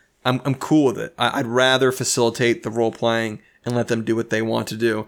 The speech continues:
especially because at no point does me allowing them to do these things ever break the game because of the inset rules there.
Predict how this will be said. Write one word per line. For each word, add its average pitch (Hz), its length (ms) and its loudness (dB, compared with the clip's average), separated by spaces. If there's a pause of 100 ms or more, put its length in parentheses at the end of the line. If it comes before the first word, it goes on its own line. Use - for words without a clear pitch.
(300)
especially - 340 0
because 123 320 0
at 101 80 -6
no 123 240 0
point 120 360 -4
does 120 140 -8
me 120 140 -4
allowing 117 360 0
them 113 40 -4
to 110 60 -6
do 120 120 -2
these 117 160 -2
things 110 380 -6
ever 117 240 2
break 113 320 -4
the 110 60 -6
game 110 380 -8 (300)
because 113 280 -2
of 113 160 -4
the 110 160 -2
inset 107 420 -4
rules 107 320 -4
there. - 300 -10